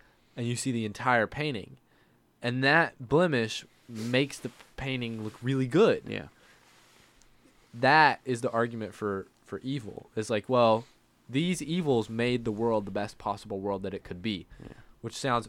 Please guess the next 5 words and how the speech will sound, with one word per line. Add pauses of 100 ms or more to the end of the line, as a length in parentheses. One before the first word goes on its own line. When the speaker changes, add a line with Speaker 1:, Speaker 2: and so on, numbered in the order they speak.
Speaker 1:
ridiculous. (220)
But, (200)
Speaker 2:
Yeah. (100)
Speaker 1:
uh,
but,